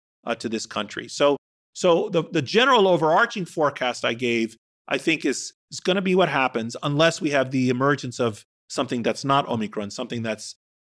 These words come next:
fully vaccine evading, which I don't think Omicron is, but we don't know for sure yet, eh, or much deadlier, which I don't think Omicron is, but we don't know for sure yet. If that happens, then we're back at,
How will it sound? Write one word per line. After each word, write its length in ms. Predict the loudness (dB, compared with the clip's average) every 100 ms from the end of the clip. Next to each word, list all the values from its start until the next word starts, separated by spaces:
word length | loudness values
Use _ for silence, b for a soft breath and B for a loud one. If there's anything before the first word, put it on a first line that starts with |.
| -10
fully 320 | 0 2 4
vaccine 400 | 2 0 -4 -4
evading, 560 | -2 -2 -2 -4 -8 -14 _ _ _
which 180 | -10 -6
I 60 | 0
don't 260 | 2 2
think 180 | 0 -2
Omicron 360 | -2 -2 -2 -2
is, 140 | -2
but 120 | -2
we 80 | -2
don't 160 | -2 -2
know 100 | -2
for 120 | -4
sure 280 | -4 -2 -2
yet, 300 | 0 -4 -6 _ _ _ _
eh, 60 | -8 0
or 160 | 2 4
much 320 | 4 2 4
deadlier, 400 | 2 4 2 0
which 200 | -2 -4
I 60 | 0
don't 220 | 0 0
think 160 | -2 -2
Omicron 360 | -4 -4 -4
is, 180 | -4 -6
but 100 | -6
we 80 | -6
don't 180 | -4 -4
know 120 | -6
for 160 | -10 -12
sure 240 | -8 -8
yet. 220 | -6 -8 -12
If 140 | -2
that 200 | 2 2
happens, 400 | 2 0 -2 -4
then 200 | -4 -2
we're 120 | -2
back 300 | 0 -2 -2
at, 140 | -6